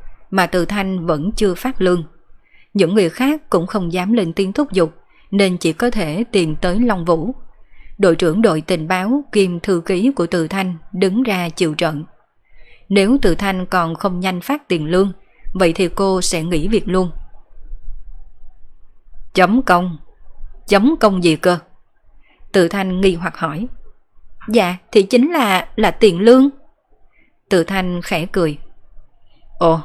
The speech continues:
là cái này sao? Sao cô không nhắc tôi? Bây giờ đã là mùng tám luôn rồi, kéo dài nhiều ngày như vậy." Từ Thanh cầm bản chấm công xem thử. Chắc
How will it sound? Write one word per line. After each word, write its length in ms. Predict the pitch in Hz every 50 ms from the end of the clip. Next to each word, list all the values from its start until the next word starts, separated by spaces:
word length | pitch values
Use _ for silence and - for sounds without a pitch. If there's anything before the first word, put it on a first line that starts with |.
| - - _
là 420 | - 170 175 170 165 165 165 165
cái 240 | 156 - 185 185 214
này 160 | 247 233 170
sao? 260 | 147 - 180 170 165 156 - - - - - - - -
Sao 220 | - - 196 180
cô 340 | - - 180 175 175 175 165
không 300 | - - 185 180 160 160
nhắc 240 | 190 233 - - -
tôi? 240 | 175 175 185 165 - - - - _ _ _ _ _ _ _ - -
Bây 160 | 208 220 214
giờ 320 | 185 185 175 170 170 170
đã 140 | 165 170 165
là 180 | 185 208 196 165
mùng 280 | 160 175 180 165 160
tám 320 | 160 - 196 185 202 269 294
luôn 180 | 240 185 185
rồi, 300 | 170 175 165 160 160 147 - - - - - - -
kéo 160 | 196 196 240
dài 300 | 269 254 185 175 165 160
nhiều 240 | 151 170 175 165 156
ngày 220 | 156 170 170 156
như 160 | 160 175 180
vậy." 280 | 165 160 156 151 151 139 - _ - - - - - - - - - - - - - - - - - - - - -
Từ 140 | 202 185 175
Thanh 320 | 185 196 190 185 180 175
cầm 220 | - 180 165 156
bản 240 | 160 160 151 156 196
chấm 280 | - - 196 180 214 247
công 320 | - 208 190 180 170 160 156
xem 280 | - - - 190 170 165
thử. 300 | 190 170 147 165 220 254 - _ - - - - - - - - - -
Chắc 180 | - 269 277